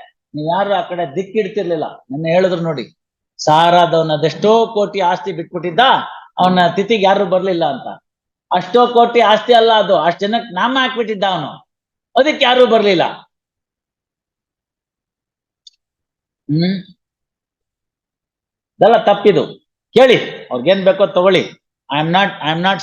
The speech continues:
saying for a moment the female members should be denied their rights. They are entitled for the rights as if they are the co-partners as per the Vinita Sharma. You are entitled to take it.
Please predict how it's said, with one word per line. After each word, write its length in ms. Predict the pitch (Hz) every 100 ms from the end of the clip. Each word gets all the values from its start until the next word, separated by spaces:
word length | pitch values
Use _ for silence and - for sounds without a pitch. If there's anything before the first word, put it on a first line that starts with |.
| 185
saying 200 | 190 185
for 120 | 170 165
a 80 |
moment 320 | 151 156 196 214 - _ _ _ _ _ -
the 140 | 156 156 147 127 104 -
female 320 | 190 190 190 175
members 300 | 170 175 160
should 160 | 165 143
be 100 | 151 135
denied 300 | 175 208 160
their 180 | 147 117
rights. 260 | 123 -
They 340 | - _ - 180
are 120 | 247 170
entitled 440 | 151 202 196 160
for 140 | 147 127
the 120 | 123
rights 260 | 165 233 - - -
as 120 | 170
if 140 | 233 233 _ _ _ _ -
they 80 | 156
are 140 | 170
the 120 | 175 160
co-partners 640 | 175 170 165 - 175 220 -
as 140 | 151 147
per 200 | - 139
the 160 | 208 247 -
Vinita 380 | 156 180 180 165
Sharma. 280 | 151 131 226
You 120 | 220
are 100 | 185
entitled 500 | 170 180 220 190 180 151
to 80 | 135
take 280 | 147 131
it. 140 | 247